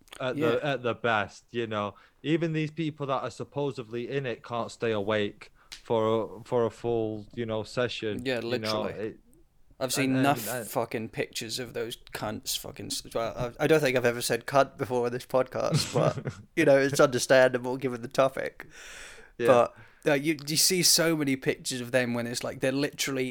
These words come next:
Speaker 2: in s-, Parliament's in session and there's people just lying down on the fucking benches there.
Speaker 1: It's just, it's like the dis-, they're disrespecting, like, this illusion of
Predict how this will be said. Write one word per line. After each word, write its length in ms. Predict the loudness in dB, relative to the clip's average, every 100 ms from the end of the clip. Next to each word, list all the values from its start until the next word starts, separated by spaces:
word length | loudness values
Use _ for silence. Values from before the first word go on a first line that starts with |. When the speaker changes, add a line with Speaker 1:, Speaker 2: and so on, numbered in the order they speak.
| -6
Speaker 2:
in 420 | -4 -2 -2 -6 -10 _ _ _ -4
s-, 280 | 0 0 -2
Parliament's 640 | -2 2 2 2 0 0 0
in 220 | 0 0
session 480 | 2 2 2 0 -6
and 120 | -6
there's 120 | -4 -4
people 280 | -4 -4
just 180 | -4 -4
lying 480 | 0 0 0 -2 -4
down 380 | -4 -4 -6 -8
on 120 | -6
the 120 | -6 -8 _ _ -20 -16
fucking 400 | -10 -8 -6 -6
benches 500 | -2 -4 -4 -6 -6
there. 260 | -6 -8 -10 _ _ _ _ -14
Speaker 1:
It's 200 | -12 -6
just, 240 | -6 -6 0
it's 240 | 2 4
like 220 | 2 2
the 100 | 0
dis-, 320 | 4 4 4 0 2
they're 240 | 6 6
disrespecting, 1400 | 6 4 4 0 -2 0 4 4 2 -4 0 2 2 -2 -10 _ -20 -4
like, 360 | 2 2 2 -4 -20 -20 _ _ 0
this 460 | 2 2 0 -10 _ _ _ _ -20 -20 _ _ -20 _ -4
illusion 800 | 0 4 6 6 4 2 2 6
of 320 | 4 4 -2